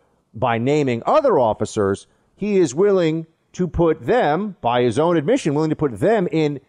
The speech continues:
similar jeopardy. "Do as I say, or I will set the mob on your cops,"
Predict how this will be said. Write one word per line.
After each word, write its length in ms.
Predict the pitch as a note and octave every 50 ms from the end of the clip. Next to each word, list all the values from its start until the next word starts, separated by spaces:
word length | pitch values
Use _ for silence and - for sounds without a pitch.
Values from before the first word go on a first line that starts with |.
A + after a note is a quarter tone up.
| _ _ _
similar 840 | - - - - - C4 C#4+ C#4 B3 G#3+ D#3+ C3+ A#2 A2+ A2 G#2 - _ - G#2
jeopardy. 560 | F2 F#2+ C#3+ D3 B2 - A2 F2 - - - _ _ _ _ _ _ _ _ _ _ _ _ _ _ _ _ _ _ _ _ _ _ _ _ -
"Do 260 | - F#3+ C4+ C#4+ D4
as 120 | C#4+ G#3+
I 160 | B3+ A#3 A3
say, 500 | G#3 - - - A3+ G#3 F3+ E3 E3 E3+ -
or 220 | - D#3 D#3 -
I 160 | - D#3+ E3+
will 160 | F3 E3 D#3 C#3+
set 480 | - - - - G#3 G#3+ G3 - D#3
the 120 | C3 E3 D#3+
mob 540 | D#3 D#3+ E3+ E3+ E3 D#3+ C#3+ C#3 C#3 B2+ -
on 240 | - D3+ D3 C#3+ C3+
your 160 | B2+ A#2+ A#2
cops," 760 | - - - - B3+ C#4+ C4 - _ - - - - - -